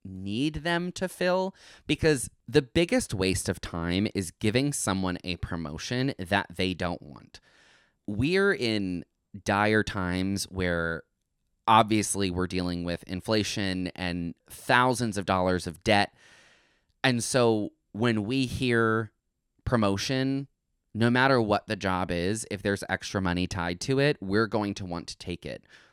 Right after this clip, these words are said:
But from experience, that is not beneficial for at least your overall mental health. So the real key is to, like you said,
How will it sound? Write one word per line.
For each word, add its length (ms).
But 460
from 380
experience, 1040
that 260
is 380
not 540
beneficial 680
for 240
at 140
least 340
your 160
overall 400
mental 420
health. 400
So 420
the 160
real 340
key 360
is 300
to, 520
like 380
you 140
said, 500